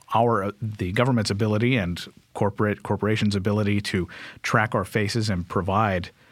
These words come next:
this information, at some point, you get to that level of being able to track somebody m-, in their movements throughout an area.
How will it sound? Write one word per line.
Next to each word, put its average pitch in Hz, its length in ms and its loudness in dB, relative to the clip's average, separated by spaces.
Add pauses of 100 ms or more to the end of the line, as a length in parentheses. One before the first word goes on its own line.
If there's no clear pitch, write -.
(400)
this - 160 -2
information, 107 420 0
at 95 80 0
some 135 320 4
point, 123 460 0
you 123 100 2
get 123 300 2
to 120 160 0
that 107 260 0
level 101 460 0
of 101 460 -2
being 104 220 2
able 101 180 0
to 90 80 -2
track 110 320 0
somebody 95 420 0
m-, 95 200 0 (140)
in 110 160 4
their 98 140 4
movements 104 560 2
throughout 90 640 -2 (160)
an 92 220 0
area. 117 520 0